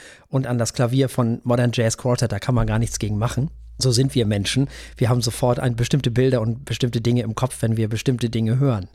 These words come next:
Es ist natürlich nicht so, denn ein bisschen anders ist es schon, dieses Album. Ein bisschen sehr viel anders, denn es ist sehr viel weniger Jazz und sehr viel mehr Klassik als bei Modern Jazz Quartet, die ja sehr viel mehr interpretieren und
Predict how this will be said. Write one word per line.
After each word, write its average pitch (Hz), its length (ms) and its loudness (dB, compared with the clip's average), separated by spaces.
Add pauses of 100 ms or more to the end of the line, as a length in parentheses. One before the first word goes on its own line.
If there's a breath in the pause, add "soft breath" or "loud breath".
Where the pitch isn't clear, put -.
(540 loud breath)
Es 123 120 0
ist 143 120 0
natürlich 120 420 -2
nicht 151 200 0
so, 180 280 -2 (340 loud breath)
denn 117 120 2
ein 104 100 0
bisschen 123 260 0
anders 120 300 0
ist 104 120 -6
es 95 140 -6
schon, 165 240 2
dieses 98 280 -4
Album. 110 460 -2 (300 loud breath)
Ein 113 80 -4
bisschen 107 240 -2
sehr 123 220 2
viel - 160 -2
anders, 101 360 0
denn 151 140 2
es 170 120 -2
ist 220 160 0
sehr 175 140 2
viel 175 200 0
weniger 151 360 2
Jazz 113 360 -2
und 208 300 0
sehr 127 340 0
viel 170 140 0
mehr 170 180 2
Klassik 147 420 0
als 101 140 -6
bei 110 100 -2
Modern 101 320 -2
Jazz 98 240 -6
Quartet, 143 460 0
die 139 100 0
ja 147 140 2
sehr 120 180 0
viel 139 140 -2
mehr 127 240 0
interpretieren 156 760 0
und 127 280 -4